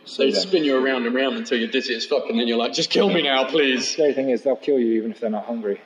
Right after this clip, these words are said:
Speaker 1: and they'll leave your body to rot on the bottom of the lake.
Speaker 2: Yeah, I do that to, I do that to some of my swimmers.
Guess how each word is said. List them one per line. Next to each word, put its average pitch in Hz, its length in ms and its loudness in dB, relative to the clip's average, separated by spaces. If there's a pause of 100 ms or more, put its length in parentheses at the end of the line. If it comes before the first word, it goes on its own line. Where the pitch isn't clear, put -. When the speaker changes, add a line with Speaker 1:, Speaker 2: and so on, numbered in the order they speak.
(160)
Speaker 1:
and 123 100 -14
they'll 120 100 2
leave 120 120 0
your 120 120 -2
body 113 220 0
to 110 120 -8
rot 110 280 0
on 107 100 -16
the 101 60 -16
bottom 104 340 -6
of - 180 -20
the 104 300 -6
lake. 104 420 -10
Speaker 2:
Yeah, 98 140 -8
I 107 40 -6
do 107 140 -4
that 110 200 -8
to, - 280 -6
I - 60 -4
do 107 140 -8
that 107 160 -8
to - 40 -12
some 107 180 -10
of 98 100 -16
my 101 80 -14
swimmers. - 440 -10